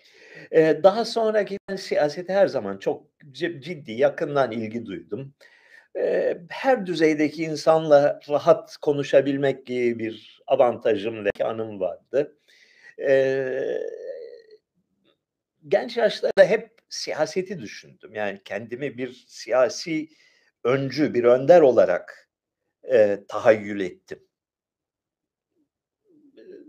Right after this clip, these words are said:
Fantezi tabii ama öyle. Ve o noktada şu gerçek, yani sen kardeşim adın Sevan Nişanyan olduğu sürece bu memlekette köpek seviyesinden öteye geçemezsin.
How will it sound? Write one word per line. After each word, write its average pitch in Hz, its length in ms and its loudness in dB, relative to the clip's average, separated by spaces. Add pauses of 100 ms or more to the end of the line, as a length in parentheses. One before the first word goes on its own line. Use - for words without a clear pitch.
Fantezi 175 520 -4
tabii - 300 -6
ama 311 400 -6
öyle. 214 440 0 (600)
Ve 180 240 2
o 226 240 -2
noktada 196 580 -2
şu - 320 -10
gerçek, 123 480 -2
yani 196 280 -10
sen - 340 -8
kardeşim 143 460 2
adın 165 220 -8
Sevan 170 380 0
Nişanyan 143 460 -2
olduğu 123 360 -2
sürece 101 600 -8 (640)
bu 208 180 -6
memlekette 160 760 -2 (180)
köpek 190 340 0
seviyesinden 135 480 -4
öteye 139 320 -2
geçemezsin. 143 720 -2